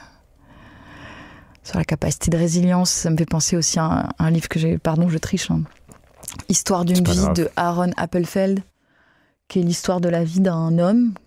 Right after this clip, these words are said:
Speaker 1: qui est israélien, qui est mort maintenant, mais qui est né, euh, en Roumanie moldave, dont la famille a été, euh, décimée pendant la Shoah alors qu'il était enfant et qui a vécu, c'est vrai, plusieurs années tout seul dans la forêt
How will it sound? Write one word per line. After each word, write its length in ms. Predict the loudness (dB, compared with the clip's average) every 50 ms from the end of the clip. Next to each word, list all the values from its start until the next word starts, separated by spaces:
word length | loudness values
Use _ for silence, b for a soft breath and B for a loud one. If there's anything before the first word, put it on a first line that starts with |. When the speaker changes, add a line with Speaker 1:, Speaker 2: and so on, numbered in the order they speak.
| _ _ _ -20
Speaker 1:
qui 200 | -12 -6 -4 -2
est 720 | 0 0 0 0 0 0 0 0 0 0 0 -2 -4 -6 -8 _ _ _ _ -6
israélien, 460 | -6 -4 -4 -2 0 0 2 0 0
qui 160 | 0 -2 0
est 40 | 0
mort 260 | 2 2 2 0 0
maintenant, 400 | -2 -2 -4 -4 -2 -2 -2 -2 -4 _ _ _ _ B B B B B B B B B B B B B B -4 -4
mais 100 | -4 -2
qui 300 | -4 -4 -2 0 0 2
est 80 | 2
né, 320 | 2 2 2 2 2 2 2
euh, 540 | 2 0 0 0 0 -2 -2 -2 -2 -2 -4 -6 -6 -6
en 140 | -6 -6 -4
Roumanie 500 | -2 0 0 2 2 2 2 2 2 4
moldave, 680 | 4 2 2 2 2 2 2 2 0 0 0 -2 -2 -4 -8 B B B B B B B B B -4
dont 100 | -2 -2
la 120 | -2 -2
famille 360 | -2 -2 0 0 2 2 2 2
a 80 | 0
été, 340 | -2 -2 -2 -2 -2 0 0
euh, 140 | 0 0 0
décimée 500 | 0 0 0 -2 -2 0 0 0 0 0
pendant 240 | 0 -2 -2 0 0
la 240 | 0 0 0 0 -2
Shoah 460 | -2 -2 0 0 2 2 2 0 0
alors 240 | 0 -2 -2 -4 -6
qu'il 200 | -6 -6 -6 -4
était 180 | -2 -2 -2
enfant 340 | 0 0 -2 -2 0 0 0 0
et 60 | 0
qui 160 | -2 -2 -2
a 80 | 0 0
vécu, 400 | 0 0 -2 -2 -2 -2 0 0
c'est 240 | 0 -2 -2 -2 0
vrai, 220 | 0 0 0 -2 -4 b b b b b b b b b b b b
plusieurs 360 | -2 0 0 0 0 0 0 0
années 160 | 0 0 -2
tout 160 | -2 -4 -4
seul 180 | -2 0 0 0
dans 100 | 0 -2
la 80 | -2 -2
forêt 300 | -2 -2 0 0 -2